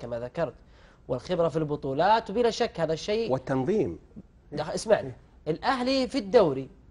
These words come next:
Speaker 1: وصيف الدوري، مقدم مستويات عالية، أرقامه في هجوم ودفاع كانت أرقامه مميزة، يتقاسم مع الشباب.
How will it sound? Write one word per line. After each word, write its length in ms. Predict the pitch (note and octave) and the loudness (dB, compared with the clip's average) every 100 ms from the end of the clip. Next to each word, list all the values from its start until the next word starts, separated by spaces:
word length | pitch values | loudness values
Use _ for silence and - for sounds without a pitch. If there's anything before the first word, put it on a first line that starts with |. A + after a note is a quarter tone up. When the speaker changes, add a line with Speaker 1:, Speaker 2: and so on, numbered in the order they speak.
| - - - - - - | -20 -20 -20 -20 -20 -16
Speaker 1:
وصيف 420 | B2+ C3+ - A#3 G#3 | -12 -8 -4 -4 -4
الدوري، 420 | D#3+ G#3 G3 F#3+ | 0 2 2 0
مقدم 480 | D3+ C#3 C3 C3 B2 | -4 -10 -8 -8 -8
مستويات 520 | - B2 D3 F#3 D#3+ | -12 -8 -4 -4 0
عالية، 460 | G3 F#3+ F#3+ F#3+ | 0 2 2 0
أرقامه 420 | D3 - F#3 F3 D3+ | -4 -2 0 0 -2
في 280 | - D#3 - - - - - | -4 -6 -8 -16 -20 -20 -6
هجوم 340 | D3 D#3 F#3+ D3+ | -2 2 2 2
ودفاع 380 | C#3 C3 F3 | -2 0 0
كانت 300 | C#3+ D3 C3+ | 0 -4 -6
أرقامه 380 | B2 - D#3+ D#3 | -8 -4 -4 -2
مميزة، 480 | C#3 D3+ G3 G3+ F3+ | -2 0 2 2 0
يتقاسم 480 | F#3+ D3+ E3 D#3 D3 | -2 -2 -4 -2 -4
مع 120 | C3+ | -4
الشباب. 500 | B2+ - C3+ F3 G#3+ | -6 -10 -2 0 0